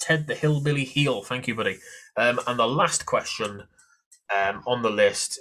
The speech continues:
is another really good one, a bit of a fantasy booking one. A K forty-seven P W, should A E W sign two more women for the top of the card, and who? Um, so I've said no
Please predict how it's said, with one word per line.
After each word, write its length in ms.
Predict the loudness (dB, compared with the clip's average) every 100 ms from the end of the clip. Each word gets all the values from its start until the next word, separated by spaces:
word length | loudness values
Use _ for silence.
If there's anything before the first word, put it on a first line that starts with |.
| _
is 340 | -4 -2 -2
another 360 | -6 -2 -2 0
really 280 | -2 -4 -4
good 200 | -6 -4
one, 220 | -4 -6
a 40 | -4
bit 160 | -6
of 0 |
a 40 | -4
fantasy 480 | -4 -4 -4 -6
booking 320 | -6 -8 -8 -6
one. 200 | -6 -8 -20 -20 _ 0
A 100 | 4
K 160 | 2
forty-seven 580 | 4 0 0 -2 -2 -4
P 160 | -8 -4
W, 500 | 0 2 2 2 -2 -14 -20 _
should 460 | -2 2 2 0 0 4
A 40 |
E 200 | 6 6
W 400 | 4 0 -2 -2
sign 380 | 0 0 -2 -6
two 280 | 0 2 6
more 300 | 6 4 2
women 400 | 0 -2 -6 -10 _ -20
for 140 | -10 -8
the 80 | 0
top 200 | -2 -2
of 40 |
the 80 | -8
card, 520 | 0 0 2 0 -2 _ _ -10
and 140 | -10 -10 -8
who? 260 | -8 -8 -14 _ _ _ _ _ 0
Um, 560 | 4 4 2 -2 -6 -10 -14 -14 -4
so 240 | 2 4
I've 120 | 4 4
said 260 | 4 4
no 460 | 6 6 4 0